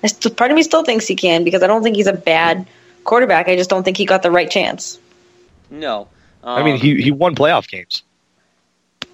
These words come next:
Speaker 2: I think he
Speaker 3: He did
Speaker 2: would've
Speaker 3: well in
Speaker 2: been
Speaker 3: the
Speaker 2: fine.
Speaker 3: playoffs.
Speaker 2: He,
Speaker 3: I,
Speaker 2: he
Speaker 3: I
Speaker 2: would've
Speaker 3: don't
Speaker 2: been
Speaker 3: get it.
Speaker 2: fine.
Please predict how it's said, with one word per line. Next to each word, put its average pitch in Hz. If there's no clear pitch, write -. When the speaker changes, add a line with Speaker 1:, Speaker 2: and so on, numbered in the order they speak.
Speaker 2:
I 147
think 196
he 131
Speaker 3:
He 123
did 160
Speaker 2:
would've 110
Speaker 3:
well 139
in 120
Speaker 2:
been 131
Speaker 3:
the 135
Speaker 2:
fine. 147
Speaker 3:
playoffs. -
Speaker 2:
He, -
Speaker 3:
I, 110
Speaker 2:
he -
Speaker 3:
I -
Speaker 2:
would've 120
Speaker 3:
don't 127
Speaker 2:
been 107
Speaker 3:
get 135
it. -
Speaker 2:
fine. 139